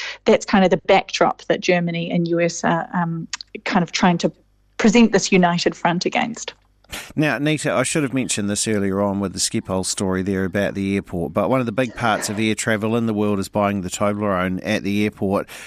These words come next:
Speaker 2: Tell me about this, the iconic airport chocolate Toblerone facing a packaging redesign. What?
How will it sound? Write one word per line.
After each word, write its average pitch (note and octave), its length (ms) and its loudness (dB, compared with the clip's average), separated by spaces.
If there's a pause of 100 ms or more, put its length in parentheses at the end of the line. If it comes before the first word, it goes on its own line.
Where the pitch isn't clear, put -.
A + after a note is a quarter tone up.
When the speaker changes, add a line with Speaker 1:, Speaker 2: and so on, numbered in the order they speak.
(160)
Speaker 2:
Tell D#3 140 0
me F3+ 100 2
about D#3 260 0
this, D#3 220 0
the C#3+ 240 0
iconic D#3+ 560 0
airport D#3 460 0
chocolate D#3 440 -2
Toblerone C#3+ 680 0
facing D3 460 0
a A#2 80 0
packaging D3 640 -2
redesign. C#3+ 800 0 (360)
What? F#3 280 2